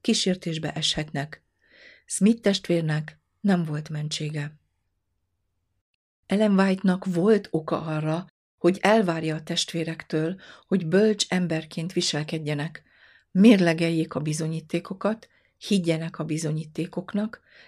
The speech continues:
és ne fordítsanak hátat a világosságnak, és az igazság cselekedeteinek hitelt adva a pletykáknak és a feltételezéseknek.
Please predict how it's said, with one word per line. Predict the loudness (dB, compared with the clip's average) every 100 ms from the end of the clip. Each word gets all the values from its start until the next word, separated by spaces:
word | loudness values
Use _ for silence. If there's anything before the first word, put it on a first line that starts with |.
| _
és | -2 0 2
ne | 0
fordítsanak | 0 -4 -2 -4 -6 -8 -8
hátat | -8 -6 -6 -6
a | -6
világosságnak, | -4 -4 -6 -6 -4 -2 0 0 0 -6 _ -20 _ _
és | -2 -2 -4
az | -6 -8 -4
igazság | -4 -2 -2 -2 -4 -8 -6
cselekedeteinek | -4 -4 -6 -8 -8 -8 -6 -6 -8 -14 _
hitelt | -6 -4 -2 -2 -2
adva | -2 -4 -2 -2 -4 -12 -20 -20 _
a | -8 -4
pletykáknak | 0 -2 0 -4 -4 -6 -8 -10 -8
és | -6 -6
a | -8
feltételezéseknek. | -8 -6 -6 -6 -10 -8 -8 -8 -4 -4 -4 -6 -6 -8